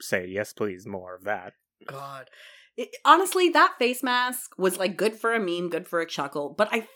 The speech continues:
Speaker 2: think it kind of
Speaker 1: It's not fashion. It's not fashion.
Speaker 2: <laughs> I don't know what fashion is. I
Speaker 1: Yeah.
Speaker 2: don't know. Maybe the Pepto-Bismol dress is fashion. I don't know. But I find that, that, that Meredith's face mask was an allegory for Meredith herself.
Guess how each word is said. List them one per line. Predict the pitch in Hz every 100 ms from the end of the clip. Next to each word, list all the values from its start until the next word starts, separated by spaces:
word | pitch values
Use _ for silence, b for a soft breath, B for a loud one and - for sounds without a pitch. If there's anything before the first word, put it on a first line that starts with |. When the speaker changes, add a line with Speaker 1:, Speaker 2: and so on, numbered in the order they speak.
| _
Speaker 2:
think | 339 403 415 -
it | 294 294 -
kind | - 220 220 226 226
of |
Speaker 1:
It's | 226 220
not | 131 -
fashion. | 110 104 101 95 110 _ _ _ _
It's | -
not | 135 -
fashion. | 92 101 95 165 -
Speaker 2:
<laughs> | - 180
I | 165
don't | 160 160
know | -
what | -
fashion | - - - -
is. | 131 -
I | 139
Speaker 1:
Yeah. |
Speaker 2:
don't | 95 -
know. | - b b b b -
Maybe | 160
the | 175
Pepto-Bismol | 175 175 185 185 180 180
dress | 180 180 -
is | 180 170
fashion. | 131 - - -
I | 147
don't | 147 143
know. | 151 - - _ _
But | 202 -
I | 220
find | 220 262 262
that, | 233 - -
that, | 175 -
that | 180 151 156
Meredith's | 185 208 208
face | 190 170 -
mask | 170 165 165 165 -
was | 147 143
an | 135
allegory | 156 170 160 156
for | 151 135
Meredith | 131 165 214 208
herself. | 202 170 160 139 139